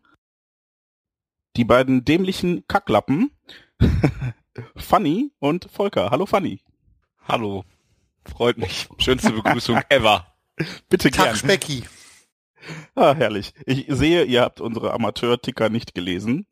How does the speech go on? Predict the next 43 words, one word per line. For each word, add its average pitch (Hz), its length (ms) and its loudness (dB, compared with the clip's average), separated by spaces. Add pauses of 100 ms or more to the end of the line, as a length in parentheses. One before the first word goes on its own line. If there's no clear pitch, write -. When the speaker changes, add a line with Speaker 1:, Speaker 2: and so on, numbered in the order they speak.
Speaker 1:
Das 143 140 -4
Speaker 2:
Doch. 160 160 6
Speaker 1:
war 135 160 -4 (260)
schön. - 320 -8
Speaker 2:
Doch, 123 220 2
doch. 165 320 2 (100)
Ich 110 240 -12
<laughs> - 100 -16
hab 185 140 2
das 165 140 -4
schon - 160 -8
verstanden. 135 480 -8 (1600)
Speaker 1:
Ja, 190 140 6
Speaker 2:
Aber 123 280 4
Speaker 1:
ähm, 127 80 0
Speaker 2:
es 127 100 -12
macht's 160 220 -2
nicht 185 120 -10
besser. 98 360 -4 (460)
Ich, - 100 -20
Speaker 1:
Doch. - 160 -6 (420)
Speaker 2:
<laughs> 127 140 -8
ich 151 160 -10
werde 180 260 2
auch 202 80 0
mit 226 140 -2
Insiderwissen 117 560 0
nicht 131 160 -12
gerne 160 260 0
als 151 160 -4
dämlicher 147 320 -2
Kacklappen 107 440 0
bezeichnet. 101 540 -4 (1040)
Speaker 1:
Dir 120 240 2
wäre 123 200 0
das 110 160 -2
du 117 120 -6
hammergeile 104 460 -2
Drecksau 98 380 -6
davor 92 260 -4
lieber 95 220 -8
gewesen, 90 400 -12
ja? 104 200 -6